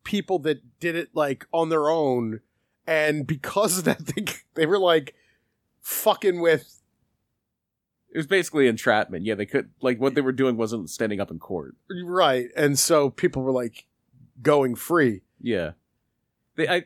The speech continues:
Speaker 2: I think now they work more in concert, 'cause I think they did a lot of the Dateline things, so they work more with local law enforcement to make sure they're not
Speaker 1: Yeah.
Speaker 2: crossing a line and that they can actually arrest people.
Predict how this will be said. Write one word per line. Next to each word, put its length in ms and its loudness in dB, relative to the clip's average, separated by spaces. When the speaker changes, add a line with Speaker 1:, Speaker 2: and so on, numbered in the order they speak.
Speaker 2:
I 100 -2
think 260 -6
now 180 0
they 120 -2
work 240 -2
more 200 -2
in 80 -4
concert, 380 -4
'cause 100 -8
I 60 2
think 160 -2
they 60 -6
did 120 2
a 60 2
lot 200 4
of 20 0
the 60 0
Dateline 480 0
things, 240 -4
so 120 0
they 80 6
work 260 0
more 140 2
with 100 0
local 320 0
law 160 2
enforcement 460 -4
to 60 -2
make 180 -4
sure 160 -4
they're 120 -2
not 380 0
Speaker 1:
Yeah. 240 -2
Speaker 2:
crossing 340 2
a 60 2
line 240 2
and 80 0
that 100 -6
they 120 -2
can 200 -2
actually 400 -4
arrest 280 -4
people. 340 -6